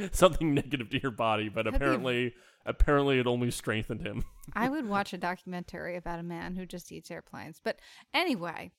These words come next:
Speaker 2: I think that w-, that is going to conclude episode nine,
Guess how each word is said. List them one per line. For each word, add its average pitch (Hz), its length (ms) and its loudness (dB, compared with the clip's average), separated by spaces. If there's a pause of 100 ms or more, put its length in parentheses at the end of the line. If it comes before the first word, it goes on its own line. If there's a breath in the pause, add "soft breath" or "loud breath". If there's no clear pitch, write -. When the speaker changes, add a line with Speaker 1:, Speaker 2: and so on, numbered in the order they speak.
(480 loud breath)
Speaker 2:
I 294 720 6
think 233 200 -4
that 214 160 -2
w-, 190 220 -14 (100)
that 220 340 4 (360)
is 190 160 -8
going 208 220 -6
to 185 60 -8
conclude 180 920 -8 (300)
episode 180 580 -8
nine, 170 520 -8